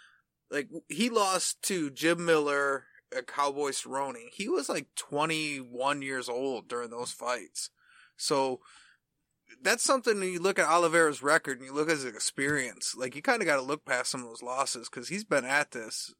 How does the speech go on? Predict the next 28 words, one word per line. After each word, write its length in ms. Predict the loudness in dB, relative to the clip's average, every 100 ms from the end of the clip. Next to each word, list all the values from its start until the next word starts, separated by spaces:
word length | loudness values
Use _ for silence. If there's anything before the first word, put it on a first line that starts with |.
| -12
a 100 | -8
long 320 | 0 0 0
time. 460 | 2 2 2 -2 -10
And, 100 | -20 -20 -20 _
you 120 | -2 0
know, 220 | 0 -2 _ _ -20 _ _ _ _ _ _ _ _ _ -6
two 180 | 2 2
things 280 | 4 4 4
that 120 | 2
you 100 | 2
said, 540 | 0 4 6 6 4 -2 -10
you 80 | 0
talked 200 | 2 4
about 240 | 2 2
settling 540 | 2 4 4 4 2
into 280 | 0 -2 -2
this 220 | -4 -4
weight 240 | -2 -2 0
class 420 | 2 2 2 0
at 100 | -2
one 180 | -4 -6
fifty-five 920 | -6 -8 -2 4 6 6 4 0 -8 -8
and 240 | -8 -4
not, 240 | 0 0 0 -10
you 120 | -8
know, 120 | -6
dehydrating 580 | -6 0 0 2 0 0
himself. 420 | -4 -2 0 0